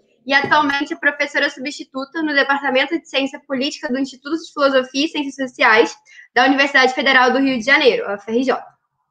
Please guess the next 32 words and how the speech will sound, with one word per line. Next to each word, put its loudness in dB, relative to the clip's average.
A 4
Simone 0
Gomes 2
é 2
professora -2
do -4
Departamento 0
de -10
Sociologia -2
e -6
Ciência 0
Política -2
da 2
uf, -4
ufpel 4
e 4
do 2
Programa 4
de -4
Pós-Graduação 2
em 0
Sociologia 0
da 2
mesma 2
universidade. -2
É 2
doutora 0
em -2
Sociologia 0
pelo 0
iesp, 0
uesp. -6